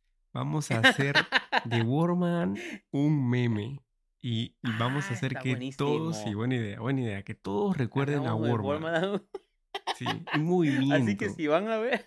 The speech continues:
Speaker 2: <laughs> si van a ver en Instagram que esta semana publicamos cinco memes de Wormadam, por eso. O sea, no es, no es porque nos guste el Pokémon, es porque queremos realmente darle su lugar.
Speaker 1: Vamos a publicar todos los días algo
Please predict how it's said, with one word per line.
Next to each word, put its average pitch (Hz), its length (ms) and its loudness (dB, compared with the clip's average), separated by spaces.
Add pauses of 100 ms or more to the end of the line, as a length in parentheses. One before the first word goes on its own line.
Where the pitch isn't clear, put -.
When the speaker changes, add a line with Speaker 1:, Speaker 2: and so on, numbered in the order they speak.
(140)
Speaker 2:
<laughs> 240 220 2
si 175 100 -6
van 180 160 -2
a 220 80 -4
ver 190 220 -2
en 147 140 -6
Instagram 123 580 -6
que 113 160 -8
esta 143 260 -6
semana 120 600 -4 (340)
publicamos 120 640 -6
cinco 180 520 -6
memes 147 200 -2
de 127 80 -2
Wormadam, 151 540 -6 (500)
por 107 140 -4
eso. - 180 -14 (380)
O - 20 -20
sea, 117 160 -2
no 123 160 -6
es, 151 280 -6
no 139 80 -8
es 135 60 -10
porque 117 600 -6
nos 104 120 -10
guste 135 220 -10
el 117 120 -10
Pokémon, 110 400 -8
es 117 60 -10
porque - 240 -10
queremos 107 380 -10
realmente 107 320 -10
darle 107 460 -8 (540)
su 117 100 -2
lugar. 92 400 -6 (120)
Speaker 1:
Vamos 131 400 -2
a 139 100 -6
publicar 110 680 -4 (300)
todos 196 320 -4
los 131 160 0
días 165 540 -4 (520)
algo 156 380 -2